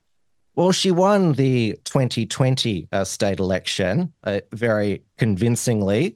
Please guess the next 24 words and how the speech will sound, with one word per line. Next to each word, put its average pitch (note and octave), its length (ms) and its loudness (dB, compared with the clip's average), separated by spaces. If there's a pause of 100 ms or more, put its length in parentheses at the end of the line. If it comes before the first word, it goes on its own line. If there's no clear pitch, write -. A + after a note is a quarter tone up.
uh, G2 220 -2
because, G#2+ 680 -2 (100)
uh, F#2+ 200 0
she F#2+ 500 -4 (120)
of F#2 260 -4
the, F#2+ 180 -6 (100)
she G#2+ 180 -2
was, F#2+ 260 -2
uh, F#2 220 0
tough - 480 -4 (120)
on G2+ 280 0
the, F#2 180 0
the F#2 140 -2
state G#2 340 -4
border. A2+ 340 0
There's G#2 220 -2
a G#2+ 60 -2
lot G#2 180 0
of, F#2+ 180 -2
uh, F#2+ 220 0
retirees G#2+ 960 0
in G2 160 -2
Queensland A#2+ 800 0
who G2 300 -2